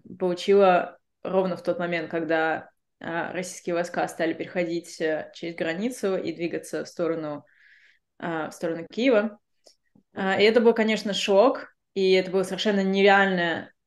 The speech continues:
э, сюрреалистическое ощущение, в котором в тот же момент, когда я начала получать эти новости и стало понятно, что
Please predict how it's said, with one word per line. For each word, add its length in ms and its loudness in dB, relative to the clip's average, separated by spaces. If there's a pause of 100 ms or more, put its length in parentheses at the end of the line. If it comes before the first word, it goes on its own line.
(120)
э, 560 -4 (100)
сюрреалистическое 1300 0 (220)
ощущение, 880 2 (560)
в 60 -20
котором 640 4 (1000)
в 100 -20
тот 220 6
же 60 -2
момент, 280 0
когда 240 4
я 500 2 (200)
начала 340 0
получать 380 -2
эти 80 -8
новости 480 0 (120)
и 300 -2
стало 240 -2
понятно, 420 -2
что 420 -4